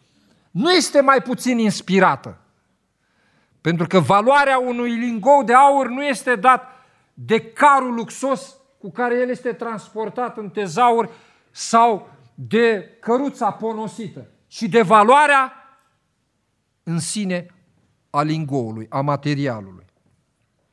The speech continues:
Că trebuie să ne reconsiderăm poziția în ceea ce privește Trinitatea,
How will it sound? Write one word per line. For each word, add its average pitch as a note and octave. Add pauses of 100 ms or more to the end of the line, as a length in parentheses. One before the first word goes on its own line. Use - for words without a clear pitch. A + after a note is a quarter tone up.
(220)
Că F4
trebuie A#3+
să -
ne G#3+
reconsiderăm G3
poziția F3+
în F3+
ceea F3
ce E3+
privește F3
Trinitatea, E3+